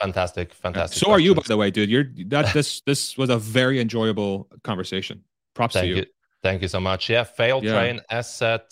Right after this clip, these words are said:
Speaker 1: "Oh man, I did the same journey, Farzad. I kept looking for failure cases and they were all <laughs> flimsy as hell over time. I just kept going deeper and find more and more upside."
Speaker 2: Yes.
Speaker 1: So really,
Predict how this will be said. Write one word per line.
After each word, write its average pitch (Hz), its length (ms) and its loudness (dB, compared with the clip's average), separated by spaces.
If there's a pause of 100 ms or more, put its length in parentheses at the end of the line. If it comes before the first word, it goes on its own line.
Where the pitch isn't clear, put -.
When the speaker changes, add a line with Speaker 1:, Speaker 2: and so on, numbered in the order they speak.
(140)
Speaker 1:
"Oh 113 100 -2
man, 113 320 -2
I 107 80 -4
did 107 140 -4
the 107 80 -6
same 104 280 -4
journey, 104 380 -2
Farzad. 98 580 -2
I 98 340 -2 (340)
kept - 220 0
looking 110 460 -2
for 104 180 -4
failure 113 460 0
cases 104 560 -4
and 101 160 -10
they 95 100 0
were 98 240 -2
all 95 240 -2
<laughs> - 80 -20
flimsy 98 420 -2
as 92 120 0
hell 92 260 -2
over 92 160 -6
time. 113 300 -2 (420)
I 98 80 2
just 101 240 -4
kept - 200 -6
going 101 220 -2
deeper 110 440 -2
and 98 200 -6
find 92 420 -6
more 87 340 -4
and 92 160 -8
more 85 340 -4
upside." - 500 -6
Speaker 2:
Yes. 110 400 -4
Speaker 1:
So - 320 -2
really, 104 600 -2